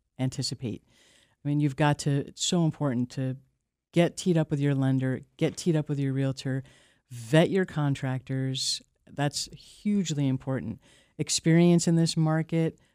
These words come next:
Uh, you wanna know that anyone you're working with has ideally built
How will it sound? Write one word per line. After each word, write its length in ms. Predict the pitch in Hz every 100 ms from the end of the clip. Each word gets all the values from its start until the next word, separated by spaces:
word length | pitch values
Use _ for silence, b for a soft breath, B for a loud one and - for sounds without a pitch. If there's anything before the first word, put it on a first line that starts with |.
| _ 143
Uh, 120 | 131
you 160 | 147 147
wanna 160 | 143
know 220 | 143 143
that 240 | 139 139 131 _ 156
anyone 340 | 160 160 156
you're 120 | 143
working 360 | 143 151 151 147
with 300 | 147 143 - b b b
has 400 | 139 143 143 147 _ _ _ _ _ -
ideally 720 | 151 135 147 165 165 147 135 139 -
built 380 | 147 156 -